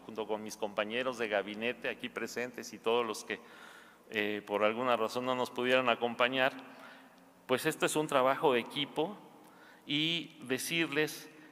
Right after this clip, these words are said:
que de acuerdo a la última encuesta del denue, que pertenece al inegi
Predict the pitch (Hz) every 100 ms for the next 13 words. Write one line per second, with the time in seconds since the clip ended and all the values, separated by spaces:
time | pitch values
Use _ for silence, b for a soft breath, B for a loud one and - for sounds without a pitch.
0 | B - 131 139 135 175 202 202 165 147
1 | 175 175 143 120 139 147 143 131 113 107
2 | 104 104 117 117 117 135 - 101 107 87
3 | 101 107 120 131 120 101 95 98 101 104
4 | - 143